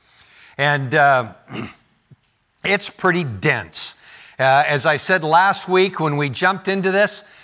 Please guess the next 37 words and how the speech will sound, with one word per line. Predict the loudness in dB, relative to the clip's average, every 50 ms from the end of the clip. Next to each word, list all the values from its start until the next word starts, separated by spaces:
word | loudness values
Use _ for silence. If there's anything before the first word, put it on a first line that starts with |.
| _
uh, | 0 2 2 2 2 0
we're | -2 -2
jumping | -2 0 0 2 2 2 2 0 0
into | 0 0 0 0 0 0
the | 0 0
deep | -2 -2 -2 -2 -2 0 0 -2
end | -2 0 -2
of | -2 -2
the | -4
pool | -6 -4 -2 0 2 2 0 0
here, | -2 -2 -2 -2 -2
folks. | -2 0 0 0 0 -2 -6 -12 -12 -14 -20 -20 -20 -20 -6 -4
This | -2 -2 -2 -2 -4
is | -6 -6
stuff | -6 -6 0 2 2 2 2 0 -2
that's | -6 -6 -6 -8 -8
going | -6 -2 0 0 0 0 -2
to | -6 -6 -6 -6 -6
tax | -6 -2 0 2 4 4 4 2 0 -4 -6 -2
us, | 2 2 4 2 2 0 -6 -12 -14 -18 -20 -20 -20 -10 -4
uh, | 0 2 4 4 4 2 0 -2 -6 -12 -10
to | -6 -4 -2 0
really | 0 2 2 2 2 2 2 2 0 0 2
understand | 2 2 2 2 2 2 0 0 0 -4 -8 -4 -2 0 0 2 2 2 2 0 0 -2 -2 -4 -4 -2 0
what | 2 2 2 2 -2 -6
we | -8 -4
believe, | -2 0 0 2 2 2 2 0 -2 -4 -6 -10 -16 -16 -10
why | -6 -4 0 2 2 4 4 4 2 0
we | -2 -4 -6
believe | -4 -2 0 0 2 0 0 0 -2
it, | -2 -4 -4 -4
and | -4 -2 -2 -2 -2 0
why | 2 2 2 2 2
it | -2 -4 -4
matters. | -2 0 0 2 2 0 0 -2 -4 -6 -10 -12 -14 -14 _ -20 -20 -20 -20 -10 _ 0
Uh, | 2 4 4 4 2 0 -2
and | -2 0 2 2 0 0 -4